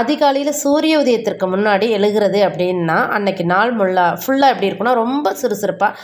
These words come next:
நல்லா ஆக்டிவா இருக்கிற மாதிரி இருக்கும். So உண்மையிலேயே நம்ம எந்திரிக்க முடியுமா அப்படின்னா, கண்டிப்பா முடியும். வாங்க அதை பத்தி தெரிஞ்சுக்கலாம்.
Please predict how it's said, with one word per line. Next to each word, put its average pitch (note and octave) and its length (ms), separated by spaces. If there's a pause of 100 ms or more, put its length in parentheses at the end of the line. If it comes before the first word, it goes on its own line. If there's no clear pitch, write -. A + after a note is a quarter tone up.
(400)
நல்லா A#3 240 (220)
ஆக்டிவா C4 400
இருக்கிற F3+ 200 (100)
மாதிரி F#3 280
இருக்கும். E3 320 (400)
So D#4+ 60 (140)
உண்மையிலேயே D4 580 (260)
நம்ம A3+ 220
எந்திரிக்க C4+ 300 (100)
முடியுமா F#3+ 280 (220)
அப்படின்னா, F3 400 (240)
கண்டிப்பா G3+ 340 (140)
முடியும். E3 300 (120)
வாங்க A3 200
அதை E3+ 180
பத்தி F3 120 (120)
தெரிஞ்சுக்கலாம். D#3+ 440